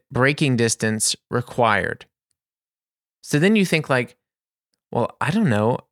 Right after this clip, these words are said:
If I'm driving fifty kilometers an hour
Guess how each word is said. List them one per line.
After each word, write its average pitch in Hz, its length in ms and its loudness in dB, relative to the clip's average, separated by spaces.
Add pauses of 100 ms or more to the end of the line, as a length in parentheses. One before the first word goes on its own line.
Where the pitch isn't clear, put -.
(320)
If 131 160 -2
I'm 127 360 0 (100)
driving 143 320 2
fifty 156 320 -2
kilometers 131 480 -2
an 113 100 -8
hour 160 680 0